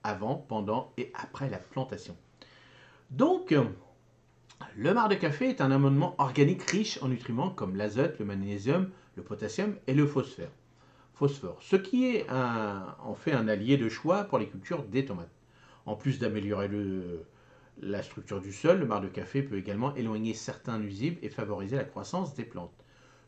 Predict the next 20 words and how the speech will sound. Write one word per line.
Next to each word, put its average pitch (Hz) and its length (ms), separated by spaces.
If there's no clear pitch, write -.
Cependant, 185 580
comme 131 280
tout 262 220
amendement, 170 680
il 123 120
doit 123 100
être 131 140
utilisé 127 420
correctement 113 540
pour 107 180
éviter 98 300
les 95 180
excès - 380
et 107 80
profiter 120 400
pleinement 117 600
de 98 140
ses 156 220
bienfaits. 110 480
Alors, 262 300